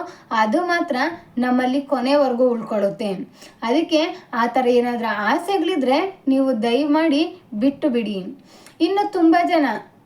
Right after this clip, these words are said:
ಆ, ಈ ಬಡ್ಡಿ ವ್ಯವಹಾರಗಳನ್ನ ಮಾಡ್ತಿರ್ತಾರೆ. "ಓ, ನಾನು ಇಷ್ಟು ಲಕ್ಷ ಕೊಟ್ರೆ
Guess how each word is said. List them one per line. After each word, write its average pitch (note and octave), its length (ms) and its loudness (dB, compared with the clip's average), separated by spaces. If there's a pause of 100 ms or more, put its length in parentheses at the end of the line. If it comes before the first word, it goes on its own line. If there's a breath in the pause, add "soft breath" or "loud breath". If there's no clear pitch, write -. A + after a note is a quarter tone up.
(160)
ಆ, B3 160 -2
ಈ C4 180 2
ಬಡ್ಡಿ B3 500 0
ವ್ಯವಹಾರಗಳನ್ನ C#4 800 0
ಮಾಡ್ತಿರ್ತಾರೆ. G#3+ 680 -4 (300 loud breath)
"ಓ, C#4 120 4 (300)
ನಾನು B3 220 2
ಇಷ್ಟು B3+ 240 -2
ಲಕ್ಷ C#4 280 0
ಕೊಟ್ರೆ D#4 580 -4